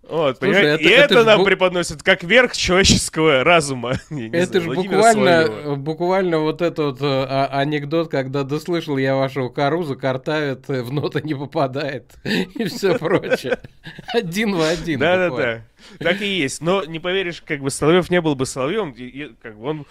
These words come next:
Speaker 1: вступил в неравную схватку с каким-то ботом в Телеграме, значит, поборолся с ним, не справился и подвел,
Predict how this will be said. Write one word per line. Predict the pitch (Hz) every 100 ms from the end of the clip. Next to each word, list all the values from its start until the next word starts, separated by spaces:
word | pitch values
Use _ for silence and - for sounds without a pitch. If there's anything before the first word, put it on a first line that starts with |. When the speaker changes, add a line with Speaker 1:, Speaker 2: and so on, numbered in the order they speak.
| _ -
Speaker 1:
вступил | - 156 196 185
в | 147
неравную | 160 170 151 143
схватку | - 156 151 - 117
с | -
каким-то | 135 143 135 123 113 - _ _ -
ботом | 110 170 180 135 117 92 101
в | 110 110
Телеграме, | 135 131 131 175 180 139 98 92 - _ -
значит, | 107 120 120 -
поборолся | 131 117 139 190 180 - 120
с | -
ним, | 110
не | 117
справился | - 165 180 156 131 - 101 _ _ - 147 160
и | 208 196 156 - _ - -
подвел, | 135 139 190 202 180